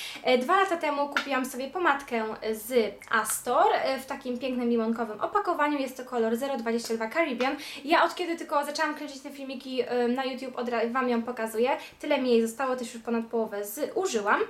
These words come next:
I może pokażę Wam, jak one, e, w porów-, e, jak one, że tak powiem,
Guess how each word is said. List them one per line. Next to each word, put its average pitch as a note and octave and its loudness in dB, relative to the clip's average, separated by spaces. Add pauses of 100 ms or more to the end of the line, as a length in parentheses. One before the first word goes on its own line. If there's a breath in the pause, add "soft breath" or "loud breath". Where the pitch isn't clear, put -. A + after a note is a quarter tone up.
(880 loud breath)
I E4+ 0
może E4+ 0
pokażę C#4+ 0
Wam, C4 4
jak C4+ 4
one, A#3+ 0
e, A#3 0
w A#3 -14
porów-, A#3+ -4
e, A3+ 2
jak A#3+ 0
one, A#3 2
że A3+ -6
tak A3+ -8
powiem, A3 -4